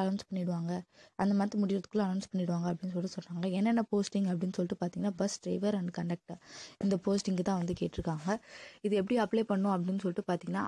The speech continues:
ஆன்லைன் மோடு தான். நீங்க வந்து நெட் பேங்கிங் போல தான் அப்ளை பண்ண முடியும். இதுக்கு எஜுகேஷன் குவாலிஃபிகேஷன்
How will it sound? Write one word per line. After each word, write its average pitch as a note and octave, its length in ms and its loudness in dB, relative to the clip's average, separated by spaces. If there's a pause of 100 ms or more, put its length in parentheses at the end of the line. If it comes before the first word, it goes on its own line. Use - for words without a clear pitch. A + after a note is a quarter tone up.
ஆன்லைன் F#3+ 340 4
மோடு F3 180 2
தான். E3+ 200 -2 (160)
நீங்க F#3+ 160 2
வந்து G#3+ 180 4
நெட் F3+ 180 -2
பேங்கிங் F#3+ 360 -2
போல E3+ 260 -2
தான் E3+ 140 0
அப்ளை F3 260 0
பண்ண D#3+ 120 -4
முடியும். E3+ 360 -4 (220)
இதுக்கு F#3+ 260 2
எஜுகேஷன் A#3 460 2
குவாலிஃபிகேஷன் F#3+ 580 0